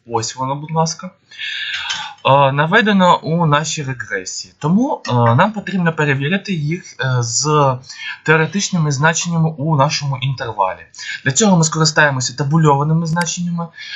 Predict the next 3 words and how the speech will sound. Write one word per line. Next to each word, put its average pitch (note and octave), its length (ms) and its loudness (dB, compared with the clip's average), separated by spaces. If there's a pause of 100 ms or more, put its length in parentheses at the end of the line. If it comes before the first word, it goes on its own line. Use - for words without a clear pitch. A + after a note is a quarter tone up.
(200)
е, C3 460 6 (1000)
статистики D3+ 580 0
Дарбіна-Вотсона, C#3 1200 0